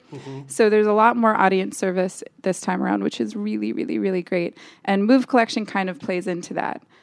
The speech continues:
Speaker 2: And same with, uh, our routines now. You start on a beginner routine and you work your way up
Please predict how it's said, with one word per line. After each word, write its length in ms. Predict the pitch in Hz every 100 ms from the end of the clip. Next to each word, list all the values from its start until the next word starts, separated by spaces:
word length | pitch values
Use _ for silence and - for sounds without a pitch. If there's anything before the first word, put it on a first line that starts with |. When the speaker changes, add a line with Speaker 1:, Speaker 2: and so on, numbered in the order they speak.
| _ _ _
Speaker 2:
And 300 | - 185 180
same 220 | - 196 185
with, 260 | 185 - -
uh, 40 |
our 320 | 180 170 185 185
routines 460 | 190 - 262 226
now. 220 | 208 185
You 160 | 180 185
start 240 | - 208
on 100 | 202
a 60 | 196
beginner 340 | 180 180 226 254
routine 420 | 269 - 262 247
and 160 | 202
you 140 | 196 190
work 340 | 185 202 202
your 80 | 208
way 160 | 196 190
up 220 | 180 -